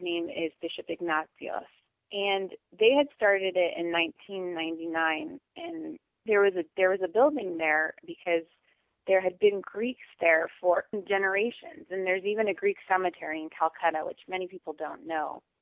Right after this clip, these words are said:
And they had gone and found this building, which was in the center of Calcutta, that was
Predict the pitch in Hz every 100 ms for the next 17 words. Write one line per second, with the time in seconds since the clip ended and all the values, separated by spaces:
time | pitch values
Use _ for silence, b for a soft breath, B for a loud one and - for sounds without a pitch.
0 | _ _ 196 190 180 180 175 _ _ _
1 | - 196 220 233 - 196 185 190 202 -
2 | 185 180 190 190 _ 180 175 175 165 151
3 | 151 156 _ _ 240 214 202 180 190 180
4 | - 202 202 208 180 - 175 - 180 165
5 | - - _ _ _ _ _ 185 170 165
6 | - _ 185 180